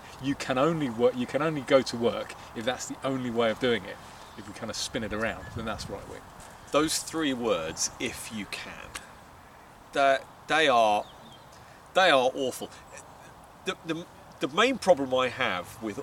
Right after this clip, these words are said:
Speaker 2: all of these regulations, in fact, not so much the regulations, but the guidance, is it's so woolly. So woolly. And if you say, "If you can,"
Speaker 1: Well, defi-, define "if you can."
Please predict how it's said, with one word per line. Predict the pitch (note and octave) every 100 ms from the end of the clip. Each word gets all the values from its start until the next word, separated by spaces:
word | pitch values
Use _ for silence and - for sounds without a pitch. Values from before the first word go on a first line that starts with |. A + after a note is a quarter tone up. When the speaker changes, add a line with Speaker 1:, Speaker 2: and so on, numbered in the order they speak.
| -
Speaker 2:
all | C#3+ C#3+ A#2
of |
these | G#2+ G2
regulations, | A#2+ F#2+ G2 G2 - A2 -
in |
fact, | D3 A#2 - - - - -
not | E3 G3+
so | -
much | A#3+ B3
the | A#3
regulations, | F#3 D#3 C#3+ C3 C#3 B2+
but | F3
the | C#3+
guidance, | A2+ F3+ A3 C4+ C3 - - - - - - - - - - -
is | C3 A2
it's | -
so | - - A#2+ G#2
woolly. | G2 A#2+ F2+ - - - - - -
So | - - - F#3 E3 E3 D3 D3 C3
woolly. | D3+ A#2 F2+ - - - - D#3
And | D#3+ D#3+ D#3 - - - - - - - - - - - -
if | G3+
you | A#3
say, | F#3+ C#3 -
"If | D#3+ - B2+
you |
can," | - A3 - - - -
Speaker 1:
Well, | E3
defi-, | E3+ - G#3
define | E3+ F#3+ E3+
"if | A#2
you | G2+
can." | -